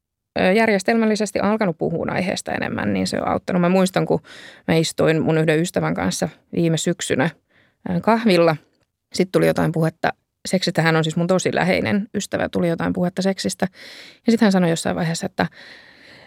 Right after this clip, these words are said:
tää on niin outoa, että, että mä oon jotenkin aina kuvitellut, että sä oot semmonen niinku jumalatar <laughs> ja koko ajan aina niinku haluat seksiä, että sulla on paljon seksiä. Sit mä olin jotenkin silleen, että no ei voisi olla niinku kauempana <laughs> totuudesta.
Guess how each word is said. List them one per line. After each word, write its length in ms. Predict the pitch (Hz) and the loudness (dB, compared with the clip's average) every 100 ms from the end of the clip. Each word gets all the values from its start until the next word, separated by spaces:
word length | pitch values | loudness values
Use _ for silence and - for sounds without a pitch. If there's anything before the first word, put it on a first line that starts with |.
| - | 0
tää 100 | 226 | 4
on 120 | 220 | 6
niin 220 | 214 214 - | 4 2 2
outoa, 400 | 214 190 160 165 | 0 0 0 -2
että, 120 | - _ | -4 _
että 140 | 180 226 | -4 0
mä 60 | |
oon 100 | 247 | 2
jotenkin 260 | 202 190 185 - | 2 2 -2 0
aina 280 | 208 226 170 | 2 2 0
kuvitellut, 480 | 170 160 156 - | 0 0 0 -2
että 140 | 156 - | -4 -4
sä 60 | |
oot 80 | 170 | -8
semmonen 300 | - 170 156 | -4 -2 -2
niinku 320 | 156 160 - - 202 | -2 -4 -4 0 2
jumalatar 800 | 208 190 165 180 185 - - - - | 4 4 2 0 0 0 0 -2 -4
<laughs> 140 | - | 0
ja 120 | 175 | 0
koko 320 | - 269 226 185 | 2 0 4 4
ajan 220 | 160 160 - - - | 4 0 -4 -8 -2
aina 380 | 220 208 160 - 175 | 0 2 0 -2 -2
niinku 240 | 165 160 160 | -2 -4 -2
haluat 520 | 180 190 196 160 - | 2 4 4 2 0
seksiä, 360 | 160 160 160 | -6 -4 -2
että 100 | 151 | -2
sulla 180 | 160 156 - | 0 0 2
on 280 | 196 220 | 4 4
paljon 400 | 175 151 143 156 | 2 0 0 -2
seksiä. 360 | 170 160 - 165 | -2 -4 -4 -4
Sit 80 | 170 | -2
mä 80 | 180 | 0
olin 120 | 185 | 2
jotenkin 260 | 175 175 | 2 0
silleen, 280 | 165 165 156 | -2 -2 -2
että 200 | 156 165 165 - - - - _ _ | -2 -4 -6 -12 -20 -20 -20 _ _
no 80 | 180 | 2
ei 120 | 196 | 4
voisi 180 | 247 262 | 4 4
olla 120 | 240 | 4
niinku 160 | 220 208 | 2 0
kauempana 640 | - 247 262 208 190 180 185 | 0 2 4 4 2 2 2
<laughs> 60 | 277 | 2
totuudesta. 880 | 240 269 254 - 247 202 - - 180 | 2 2 2 2 4 2 0 0 0